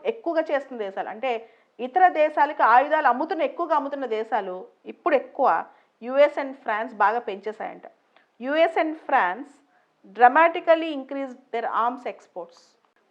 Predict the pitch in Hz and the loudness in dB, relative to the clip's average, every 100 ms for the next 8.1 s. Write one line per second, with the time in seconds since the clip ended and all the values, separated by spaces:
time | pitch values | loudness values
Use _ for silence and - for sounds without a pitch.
0 | - 294 - - 240 294 285 - 202 196 | -4 -4 -4 -16 -12 -8 -2 -2 -4 -6
1 | 247 427 _ _ 226 233 226 233 233 208 | -6 -8 _ _ -12 -8 -4 -4 -6 -10
2 | 190 180 175 190 311 403 _ _ _ _ | -8 -10 -12 -12 -12 -14 _ _ _ _
3 | 285 330 - - _ - 240 294 370 330 | 0 0 -2 -20 _ -16 -10 -8 -8 -8
4 | 226 175 269 _ _ _ _ - 277 277 | -8 -8 -10 _ _ _ _ -12 -10 -4
5 | 254 226 233 - 220 247 226 208 214 175 | -2 -2 -4 -8 -12 -8 -6 -4 -4 -8
6 | - _ _ _ 254 269 339 349 339 320 | -16 _ _ _ 4 4 0 -6 -4 -4
7 | 320 277 277 277 277 269 233 220 202 208 | -4 -6 -10 -6 -4 -4 -10 -12 -16 -12
8 | 196 | -12